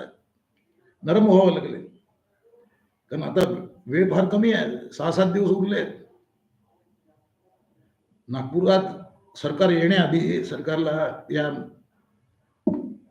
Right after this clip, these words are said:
देवेंद्र फडणवीसांना आपलं मंत्रिमंडळ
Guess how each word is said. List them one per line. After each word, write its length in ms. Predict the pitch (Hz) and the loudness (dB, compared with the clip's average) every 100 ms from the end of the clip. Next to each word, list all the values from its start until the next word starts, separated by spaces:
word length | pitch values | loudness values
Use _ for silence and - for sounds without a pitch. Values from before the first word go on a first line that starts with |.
| _ _ _ _ _ _ - | _ _ _ _ _ _ -2
देवेंद्र 300 | 160 180 170 | 2 4 2
फडणवीसांना 880 | 151 160 143 120 113 147 175 175 - | 0 -2 -4 -6 -8 -6 -4 -4 -6
आपलं 200 | - 175 | -4 -2
मंत्रिमंडळ 460 | 165 170 180 180 | -2 0 0 0